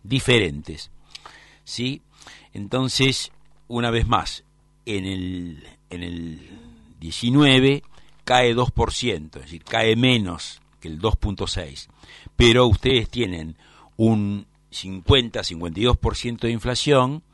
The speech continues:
¿no es así? Y una tasa de pobreza que, según el indec o el observatorio, u observatorio de la deuda social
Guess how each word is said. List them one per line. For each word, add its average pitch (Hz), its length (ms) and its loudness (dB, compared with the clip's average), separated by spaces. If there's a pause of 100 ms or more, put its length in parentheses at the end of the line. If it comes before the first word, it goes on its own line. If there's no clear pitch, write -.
(220)
¿no 90 80 -16
es 85 120 -12
así? 135 420 -6 (540)
Y 147 380 0 (280)
una 110 880 -2
tasa 135 280 0
de 127 80 -2
pobreza 147 840 -2
que, 104 260 -2
según 107 340 -6
el 120 120 -10
indec 123 480 -6
o 127 340 6 (220)
el 95 160 -10
observatorio, 120 1000 2
u 170 240 6
observatorio 107 1000 -4 (500)
de 120 280 0
la 113 160 0
deuda 120 360 2
social 117 720 -4